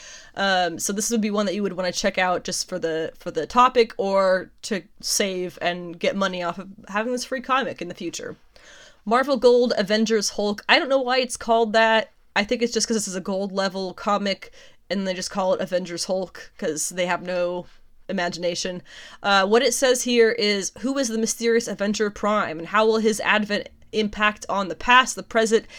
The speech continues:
and the very future of the mighty Avengers?" This is written by Donny Cates and Jason Aaron, which I laughed when I saw because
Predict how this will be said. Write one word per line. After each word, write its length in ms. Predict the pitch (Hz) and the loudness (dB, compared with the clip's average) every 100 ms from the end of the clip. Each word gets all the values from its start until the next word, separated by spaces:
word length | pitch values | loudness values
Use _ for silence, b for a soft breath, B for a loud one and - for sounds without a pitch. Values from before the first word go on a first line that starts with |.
| B B - | B B -2
and 200 | 277 254 | 0 4
the 60 | |
very 240 | 220 226 220 | 4 4 2
future 320 | 214 208 196 | -2 -2 -2
of 120 | 185 | -2
the 60 | 196 | -2
mighty 300 | 170 175 180 | -2 0 -2
Avengers?" 460 | 190 180 156 147 | -2 -2 -2 -4
This 120 | 196 | -4
is 100 | 196 | -2
written 200 | 254 247 | -2 0
by 140 | 226 202 | 0 0
Donny 280 | 202 208 214 | 0 -2 -2
Cates 300 | 220 233 262 | 0 0 2
and 120 | 240 | 4
Jason 340 | 220 220 214 | 4 2 -2
Aaron, 240 | 196 196 190 | -2 -4 -4
which 120 | 175 | -6
I 100 | 175 | -4
laughed 360 | 170 185 190 | 0 0 0
when 80 | 185 | -4
I 80 | 170 | -4
saw 320 | 180 190 175 | -4 -2 -2
because 420 | 175 - 185 175 | -4 -6 -6 -6